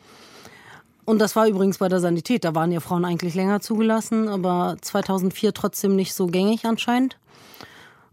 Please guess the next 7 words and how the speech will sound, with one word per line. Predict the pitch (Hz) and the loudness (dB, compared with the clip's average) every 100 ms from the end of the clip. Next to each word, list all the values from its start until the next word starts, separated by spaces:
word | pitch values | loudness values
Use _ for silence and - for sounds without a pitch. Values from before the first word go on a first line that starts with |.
| _ - | _ 0
Und | 208 214 208 214 208 - - - _ _ | 4 6 6 4 2 -2 -10 -12 _ _
ich | 202 | -2
muss | 247 240 | 0 2
sagen, | 247 226 233 240 233 185 _ _ - | 4 4 4 2 -2 -6 _ _ -2
in | 214 | 2
der | 202 | 2
Truppe | - 277 - 359 | 0 -4 2 0